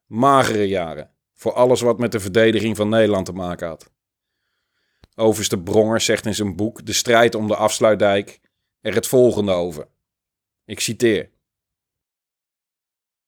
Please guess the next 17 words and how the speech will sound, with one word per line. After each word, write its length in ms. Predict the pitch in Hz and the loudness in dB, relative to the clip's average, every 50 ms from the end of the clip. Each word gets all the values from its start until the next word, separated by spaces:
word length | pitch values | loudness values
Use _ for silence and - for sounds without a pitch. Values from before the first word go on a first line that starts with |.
| _ _ _ _ _ _ _ _ _ _ _ _ _ _ | _ _ _ _ _ _ _ _ _ _ _ _ _ _
"Aan 200 | 120 123 127 139 | -6 -4 -2 0
militaire 520 | 160 180 185 180 180 175 160 156 143 127 | 0 0 0 0 2 2 2 2 0 -2
zijde 420 | 107 117 120 120 127 135 139 151 131 | 0 2 2 4 4 4 2 0 -2
verzuimde 500 | 123 117 92 113 123 135 143 143 139 127 | -4 -4 0 2 2 4 2 2 0 0
men 240 | 120 117 117 117 | 0 -2 -2 -2
niet 300 | 127 139 123 110 - - | -2 -2 -2 -4 -4 -8
om 160 | - 113 113 110 | -8 -8 -6 -2
reeds 320 | 110 123 131 127 117 - | 0 0 0 0 0 -2
in 100 | 131 120 | -4 -4
het 200 | 110 98 - _ | -6 -8 -8 _
planningsstadium 920 | - 131 143 160 170 147 - - - 120 104 92 90 92 95 95 101 120 | 0 2 2 2 2 0 -2 -2 0 2 2 2 2 0 -2 -6 -8 -8
op 140 | 110 104 98 | -10 -4 0
al 160 | 131 127 127 | 2 4 4
deze 300 | 120 127 123 120 104 113 | 4 4 2 2 0 -2
zaken 380 | 101 120 117 117 113 - - 104 | -2 0 2 2 2 2 0 -4
te 120 | - 120 | -6 -4
wijzen 500 | 117 135 135 147 151 127 101 98 - - | -2 0 2 2 2 0 -2 -4 -8 -14